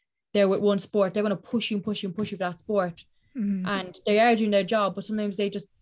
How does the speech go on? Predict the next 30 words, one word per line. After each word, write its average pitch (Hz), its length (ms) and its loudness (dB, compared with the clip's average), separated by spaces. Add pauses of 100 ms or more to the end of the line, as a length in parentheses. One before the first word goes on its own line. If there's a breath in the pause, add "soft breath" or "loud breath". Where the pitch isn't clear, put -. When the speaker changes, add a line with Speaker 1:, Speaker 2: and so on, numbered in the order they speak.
(280)
Speaker 1:
I 208 160 -6 (100)
suppose, 226 280 0
kind 233 160 0
of 214 80 -4
forget 202 420 0 (540)
that 190 240 0
Speaker 2:
Yeah. 185 80 -6
Speaker 1:
you're 208 280 4
doing 208 140 2
the 202 60 4
exact 202 400 0
same 220 160 2
with 202 80 -2
the 190 60 -2
other 180 100 -2
sport. 170 440 -4 (460)
Um, 185 480 -2 (200)
so 214 80 -2
yeah, 214 160 4
that's 208 200 -2
something 208 260 -4
that 190 120 -2
I 190 80 0
think 185 320 -6
I've 185 220 0
really 190 280 0
learned 185 300 -2
in 180 100 -6
the 175 80 -2
last, 175 520 -4